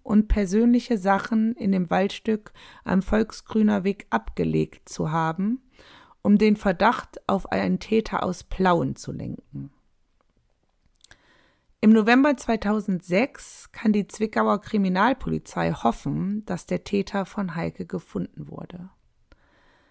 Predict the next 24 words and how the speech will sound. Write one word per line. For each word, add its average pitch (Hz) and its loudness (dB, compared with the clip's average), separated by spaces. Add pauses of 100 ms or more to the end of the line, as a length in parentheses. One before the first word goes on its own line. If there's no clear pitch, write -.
(420)
Denn 214 2
zu - -2
diesem 285 2
Zeitpunkt 214 -2
wird 196 -4
Volker 214 0
Eckert - -4
festgenommen. - -8 (1200)
Der 220 6
Fernfahrer 208 2
aus 196 -2 (100)
Oelsnitz, 220 0 (240)
das 185 -2
nur 185 -2
zehn 190 2
Kilometer 185 -2
von 175 -2
Plauen 180 0
entfernt 208 -2
ist, - -8 (760)
wurde 214 4
wegen 202 2
sieben 220 0
Morden 196 -2